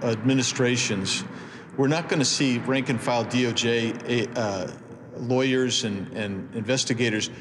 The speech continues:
They're not gonna wanna put their career on the line by investigating the, the then President Biden's, uh, family. They don't wanna do that.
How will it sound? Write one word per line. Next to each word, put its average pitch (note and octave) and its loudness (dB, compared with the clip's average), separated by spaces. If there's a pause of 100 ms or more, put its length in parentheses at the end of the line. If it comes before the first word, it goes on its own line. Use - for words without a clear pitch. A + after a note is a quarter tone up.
(140)
They're E3+ 4
not A3 2
gonna E3+ 2
wanna C3 2
put C#3 0
their A#2+ 2
career C3 2
on B2 2
the A2+ 2
line A2+ 2
by A2 2
investigating A2 0
the, G2+ -2 (180)
the A#2 2
then B2+ 2
President A#2+ 0
Biden's, A2+ 2 (500)
uh, G#2+ 2
family. C3+ 0 (160)
They C3 4
don't C#3 4
wanna B2+ 4
do B2+ 4
that. G2 2